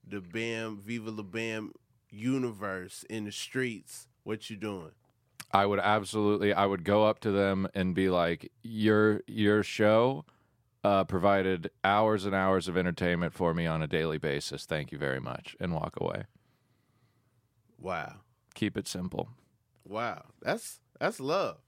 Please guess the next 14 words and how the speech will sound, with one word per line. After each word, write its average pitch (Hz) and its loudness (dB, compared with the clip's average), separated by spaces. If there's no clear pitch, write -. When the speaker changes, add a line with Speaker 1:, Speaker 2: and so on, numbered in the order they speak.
Speaker 2:
The 113 2
saddest, 147 4
I 123 2
mean, 123 0
the 110 0
saddest 143 2
celebrity 107 2
death 85 0
ever 82 0
for - -4
me 85 2
was 80 -2
Ryan 69 0
Dunn. 64 -6